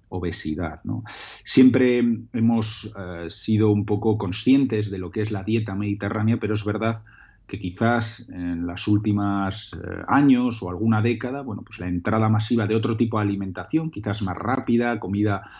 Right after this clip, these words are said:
digamos, menos saludable, junto con el estilo de vida y con una quizás declive a la hora de, de movernos, ¿no? Cierto sedentarismo, pues son los que están provocando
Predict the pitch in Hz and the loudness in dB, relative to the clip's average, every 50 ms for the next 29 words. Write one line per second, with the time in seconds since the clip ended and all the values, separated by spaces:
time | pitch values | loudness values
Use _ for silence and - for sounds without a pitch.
0 | - - _ _ - 98 95 90 104 101 101 101 101 98 - - - - - - | -20 -20 _ _ -6 -4 0 2 2 4 4 2 2 -2 -4 -6 -8 -10 -8 -2
1 | 95 107 113 117 110 - - 107 95 92 95 113 123 123 113 104 92 - - - | 2 4 6 6 4 4 0 0 0 2 2 2 2 2 2 0 0 -2 -8 -16
2 | _ _ - - _ _ - - - 117 113 113 110 110 110 104 104 104 - 104 | _ _ -20 -20 _ _ -20 -8 0 2 4 4 4 4 4 2 2 2 0 -2
3 | 104 98 101 98 98 98 98 92 85 - - - - 123 120 120 113 104 98 98 | 0 0 0 0 0 -2 -2 -2 -4 -8 -10 0 2 4 6 6 6 4 4 4
4 | 127 151 139 120 104 101 98 95 95 95 - - 92 90 95 98 101 101 104 104 | 4 4 4 2 0 -2 -2 -4 -6 -6 -8 -8 -8 -6 -4 -4 -2 -2 0 0
5 | 104 101 101 - - - - 104 104 104 101 101 98 - 120 123 131 123 113 101 | 0 0 -2 -4 -8 -6 -2 -2 -2 0 -2 -4 0 2 6 6 6 6 6 2
6 | 98 95 92 92 98 104 98 98 101 98 95 92 92 90 92 90 90 90 101 98 | -2 -6 -8 -10 -10 -10 -10 -10 -10 -10 -8 -8 -8 -8 -8 -8 -8 -10 -10 -10
7 | 85 90 127 131 127 117 117 117 117 104 107 117 135 147 147 131 110 92 90 85 | -6 -2 0 0 2 2 2 0 0 -2 -2 -2 -2 -2 -6 -12 -16 -18 -18 -20
8 | - - _ - - 107 95 98 98 - - 98 98 98 98 95 92 98 101 110 | -20 -20 _ -4 -4 -4 -2 -2 -6 -6 -4 -4 -4 -2 -2 -2 -2 -2 2 4
9 | 113 120 113 - 101 - - 98 101 95 - - 104 92 - - - - - - | 4 4 4 0 -4 -4 -2 -2 -2 -2 -2 -2 -2 -2 -2 -6 -18 -20 -20 -14
10 | - 107 - - 104 104 95 - 107 101 98 95 95 107 101 98 101 101 104 104 | -10 -10 -6 -2 0 0 2 2 2 2 2 2 2 0 -2 0 2 2 4 2
11 | 104 107 | 2 0